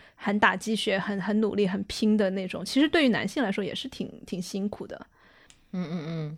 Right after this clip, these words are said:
Speaker 2: 我觉得下面就可以，你如果 ru-，routine 说完了，我们可以就聊一下这个荷尔蒙周期对女性在生理上的一些反应或者影响。
Speaker 1: 可以啊，可以啊。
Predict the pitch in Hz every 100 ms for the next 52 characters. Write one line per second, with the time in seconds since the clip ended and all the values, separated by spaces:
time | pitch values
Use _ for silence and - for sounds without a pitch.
0 | - 175 185 214 240 285 262 214 240 233
1 | 202 233 170 - 185 156 226 277 202 180
2 | 170 170 233 226 233 190 143 156 147 151
3 | 190 196 180 185 131 117 139 165 180 151
4 | 147 175 165 147 135 143 202 180 147 147
5 | 160 180 180 - 180 170 170 151 113 -
6 | 151 - 180 226 202 175 170 151 185 143
7 | - 120 165 180 139 101 175 - - 226
8 | 240 208 156 151 208 - 185 -